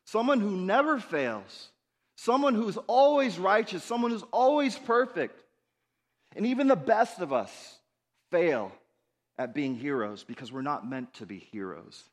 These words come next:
I'm not a hero. Your parents aren't heroes. The policemen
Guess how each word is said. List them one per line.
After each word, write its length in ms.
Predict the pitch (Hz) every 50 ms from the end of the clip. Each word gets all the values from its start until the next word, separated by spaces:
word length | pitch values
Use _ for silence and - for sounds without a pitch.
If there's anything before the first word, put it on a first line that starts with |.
| _ _ _ _ _ _
I'm 200 | - - 135 165
not 180 | 160 139 127 113
a 40 | 107
hero. 420 | 101 113 120 120 113 98 90 87 95 - _ _ _ _ _ _ _ _ _ _ _ _ _ _ _ _ _ _ _
Your 100 | - 131
parents 540 | - - - 156 151 160 165 156 127 - -
aren't 240 | - 131 131 127 127 - _ _ _ _
heroes. 380 | - - 147 143 135 120 113 -
The 100 | - -
policemen 720 | - - - 170 185 196 - - - 151 139 123 117